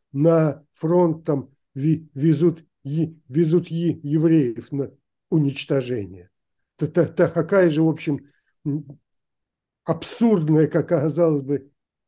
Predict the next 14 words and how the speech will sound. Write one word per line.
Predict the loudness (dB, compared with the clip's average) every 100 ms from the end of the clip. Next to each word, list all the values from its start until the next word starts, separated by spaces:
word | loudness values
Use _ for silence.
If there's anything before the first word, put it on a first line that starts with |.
| _ _ _ _
иррациональная | 0 2 0 0 2 4 6 6 6 4 2 2
вот | 0 -4 _ _ _
стр-, | -18 -6 -6 -6 _ _ _ _ _ _ -20 _ _
иррациональное | -14 -4 -2 -2 0 -2 2 2 2 2
стремление | -2 -6 -6 -6 -8 -8 -12 _ _
к | -4
мучительству | 0 0 -2 -4 -4 -6 -12 -8
и | -6
з-, | -6 -12 _ _ _ -20 -16
злобе. | -4 0 2 0
В |
общем, | 0 -2 -6 -8 _ _ -8
м, | -4
эм, | 2 4 2 -4